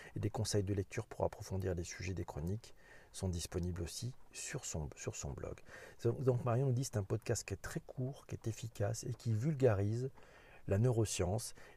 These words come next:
et ce qui se passe dans nos cerveaux. Passionnant, c'est Pierre qui nous dit, sinon dans les podcasts, il y a Le Gratin,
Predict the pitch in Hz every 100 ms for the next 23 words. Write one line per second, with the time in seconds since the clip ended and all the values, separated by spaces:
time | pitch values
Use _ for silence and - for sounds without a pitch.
0 | - 110 - 113 110 - - - 101 -
1 | - 82 85 85 98 123 123 - 101 90
2 | 104 113 139 - 131 131 135 127 127 -
3 | 143 - 135 127 127 143 139 131 131 127
4 | 135 - 131 120 120 123 131 123 127 -
5 | 120 127